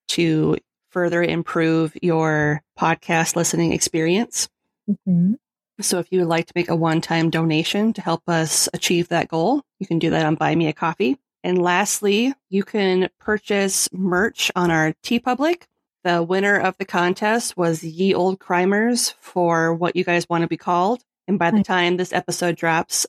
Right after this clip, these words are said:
Speaker 1: a new merch design will be live.
Speaker 2: Awesome.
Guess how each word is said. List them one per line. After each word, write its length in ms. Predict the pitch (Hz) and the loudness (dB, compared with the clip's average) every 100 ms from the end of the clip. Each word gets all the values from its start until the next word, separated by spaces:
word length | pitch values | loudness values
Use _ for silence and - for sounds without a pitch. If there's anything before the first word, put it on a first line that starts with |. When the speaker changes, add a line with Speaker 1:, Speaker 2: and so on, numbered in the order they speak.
| - | -2
Speaker 1:
a 100 | 170 | 0
new 560 | 170 165 165 160 160 - - | 2 2 2 2 0 -2 -2
merch 480 | 165 160 - - - _ - | 0 0 0 -2 -2 _ -4
design 540 | 165 160 147 147 151 - | 0 0 2 0 0 0
will 200 | 160 151 | -2 0
be 360 | 156 - - - - | 0 0 0 -4 -4
live. 640 | - - 50 50 - - - _ _ _ _ - | -2 0 0 -4 -8 -14 -20 _ _ _ _ -4
Speaker 2:
Awesome. 480 | 190 233 226 - | -2 0 0 0